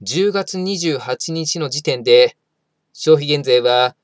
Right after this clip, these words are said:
間違いだと主張されておられましたが、まあ、そもそも一時的に数パーセント消費税を引き下げたところで、お金がなくて困っている方々にとっては、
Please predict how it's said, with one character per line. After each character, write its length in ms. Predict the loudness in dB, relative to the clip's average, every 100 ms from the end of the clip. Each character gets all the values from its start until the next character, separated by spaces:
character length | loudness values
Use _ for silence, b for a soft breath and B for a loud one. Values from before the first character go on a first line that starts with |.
| _ -8
間 120 | -6
違 360 | -2 0 2
い 20 | 2
だ 140 | 0
と 180 | 0 -2
主 60 |
張 140 | -2 -4
さ 120 | -4
れ 60 | -4
て 80 |
お 20 | -4
ら 120 | -4
れ 60 | -4
ま 100 | -4
し 100 | -2
た 100 | 2
が、 280 | 2 0 _ _ _ _ _ _ _
ま 60 | -4
あ、 20 |
そ 120 | 0
も 80 | 0
そ 140 | 0 0
も 320 | 4 4 4 _
一 320 | -14 -8 -8 -4
時 80 |
的 240 | -4 -4 -4
に 320 | -2 -4 -4
数 320 | -12 -6 -4
パ 160 | -2 -4
ー 40 | -4
セ 160 | -6
ン 80 | -4
ト 340 | 0 0 0 -4
消 220 | -2 -2
費 120 | -2
税 180 | -2 2
を 40 | 2
引 60 |
き 140 | 0 -4
下 140 | 0
げ 80 | 0
た 120 | -2
と 100 | -6
こ 80 | -6
ろ 60 | 4
で、 320 | 6 6 2 _ _ _
お 140 | -8 -4
金 220 | -6 -6
が 80 | -6
な 100 | -6
く 60 |
て 80 | -6
困 200 | -6 -6
っ 60 | -4
て 80 | -4
い 40 |
る 60 | -6
方 200 | -6 -6
々 260 | -4 -8
に 60 | -8
と 100 | -10
っ 80 | -4
て 100 | 0
は、 300 | 2 2